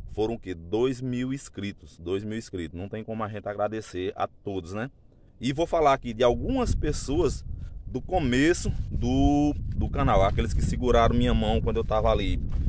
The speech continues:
se arrastando, né? Lógico que ainda tô se arrastando, pretendo crescer muito ainda nessa plataforma. Se Deus quiser, vou crescer, né? Vai tá esse barulho de vento aqui,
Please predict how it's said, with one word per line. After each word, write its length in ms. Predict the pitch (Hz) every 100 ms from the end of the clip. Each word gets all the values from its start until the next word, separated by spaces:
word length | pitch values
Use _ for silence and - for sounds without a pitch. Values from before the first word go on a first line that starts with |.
| - -
se 140 | -
arrastando, 480 | 107 117 - 107 98
né? 140 | 104 -
Lógico 300 | - 80 -
que 60 | 139
ainda 120 | 127
tô 100 | 120
se 100 | -
arrastando, 440 | - 98 113 117
pretendo 360 | - 104 107 101
crescer 380 | - 101 - 104
muito 400 | 95 - 120 113
ainda 260 | 107 101 95
nessa 220 | 90 -
plataforma. 600 | - - - 90 98 - - - - -
Se 140 | - -
Deus 300 | - 135 139
quiser, 340 | 139 - -
vou 180 | - -
crescer, 420 | - 101 - 120
né? 180 | 120 - - - - - - - -
Vai 160 | 104
tá 180 | 110 117
esse 160 | 117 110
barulho 320 | 110 107 107
de 120 | 110
vento 360 | 110 95 95 95
aqui, 420 | 92 - 151